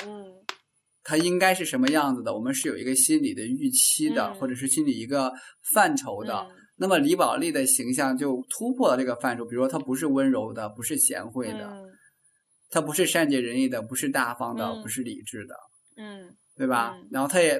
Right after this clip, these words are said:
Speaker 2: 她也，她也都大呼小叫，就对孩子也不是温柔的。
Speaker 1: 嗯，嗯。
Speaker 2: 所以她不是一个我们传统意义上的好妻子，
Speaker 1: 嗯。
Speaker 2: 或者是好妈妈。
Speaker 1: 嗯。
Speaker 2: 啊，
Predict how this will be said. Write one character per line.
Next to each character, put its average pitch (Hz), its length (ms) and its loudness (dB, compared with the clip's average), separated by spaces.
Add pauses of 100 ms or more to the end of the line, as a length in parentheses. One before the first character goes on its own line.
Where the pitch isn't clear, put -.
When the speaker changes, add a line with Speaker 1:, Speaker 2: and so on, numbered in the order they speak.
Speaker 2:
她 - 140 0
也， 143 220 4 (720)
她 175 120 -2
也 139 160 2
都 135 140 2
大 139 240 0
呼 139 160 -2
小 131 240 -2
叫， 117 260 -2
就 135 120 -4
对 180 140 2
孩 139 260 0
子 202 100 -4
也 123 80 0
不 110 100 -8
是 123 120 -6
温 113 180 -6
柔 101 100 -8
的。 113 180 -10
Speaker 1:
嗯， 98 320 -18
嗯。 202 340 -18 (480)
Speaker 2:
所 208 140 0
以 196 40 4
她 190 100 4
不 170 160 -2
是 233 140 4
一 180 120 8
个 175 140 6
我 139 80 4
们 139 140 6
传 160 200 2
统 147 160 2
意 147 100 0
义 143 120 2
上 127 200 -2
的 117 120 -4
好 113 300 -4
妻 - 240 0
子， 220 220 -4
Speaker 1:
嗯。 220 80 -12
Speaker 2:
或 - 100 -4
者 110 100 -10
是 113 360 -8 (600)
好 - 240 -8
妈 123 200 0
妈。 110 240 2
Speaker 1:
嗯。 101 220 -20 (1500)
Speaker 2:
啊， 123 320 -4